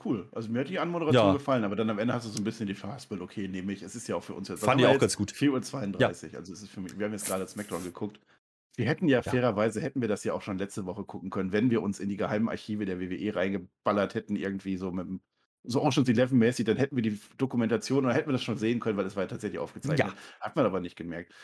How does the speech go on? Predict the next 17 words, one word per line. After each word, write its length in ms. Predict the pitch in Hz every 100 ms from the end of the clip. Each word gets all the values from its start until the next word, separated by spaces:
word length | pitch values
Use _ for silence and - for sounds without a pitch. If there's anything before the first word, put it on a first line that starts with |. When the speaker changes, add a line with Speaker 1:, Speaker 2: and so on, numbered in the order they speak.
| -
Speaker 1:
Herr 100 | -
Flöter, 200 | 147 131
bevor 260 | 123 135
wir 80 | 139
Speaker 2:
Nee. 80 | 139
Speaker 1:
irgendetwas 400 | 180 139 139 135
anderes 240 | 139 135
machen. 400 | 120 107 107 104 -
Speaker 2:
Nee, 160 | 156 202
warte 120 | 240
mal, 120 | 147
Speaker 1:
Weißt 100 | 147
du, 140 | 170 131
wir 80 |
Speaker 2:
warte 140 | 127 175
mal. 180 | 117 - _
Speaker 1:
Nein. 240 | 214 233